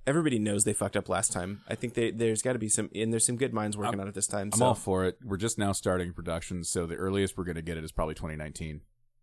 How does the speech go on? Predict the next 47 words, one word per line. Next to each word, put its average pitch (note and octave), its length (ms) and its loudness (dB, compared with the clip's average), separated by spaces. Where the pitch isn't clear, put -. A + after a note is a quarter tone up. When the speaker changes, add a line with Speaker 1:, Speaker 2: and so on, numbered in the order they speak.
Speaker 1:
Yeah, G#2 400 2
I G2+ 80 0
th-, G#2+ 400 0
I, D#2+ 40 -2
at - 180 2
Speaker 2:
So, G#2 100 4
Speaker 1:
the F2+ 40 4
earliest. F2 340 4
It D#2 120 2
wouldn't F2+ 160 4
Speaker 2:
um, E2+ 60 4
Speaker 1:
surprise G#2+ 300 4
me G#2+ 80 -2
if G2+ 60 -6
that G2+ 140 0
doesn't G#2+ 160 2
even G2+ 120 -2
push G2 160 -2
back G2+ 220 -2
until G2 200 -8
twenty F#2 220 -8
twenty. G2+ 360 -6
Speaker 2:
And, F#2 380 -2
well, A2+ 240 4
I A#2 60 4
think C#3+ 180 -2
that D3+ 120 2
was A#2+ 100 0
the G#2+ 60 2
original G2 360 0
slated G#2 360 2
date, G#2 240 0
but F#2 100 2
I F2 60 0
think G2 220 -2
there, F2 260 0
there's E2 260 -2
a C#2 60 -8
couple - 340 -2
open F2 240 -2
dates E2 300 -4
now F2+ 420 -2
in F2 140 -2
D E2+ 100 -2
C's E2+ 200 -6
calendar E2 420 -2
that D#2 220 -4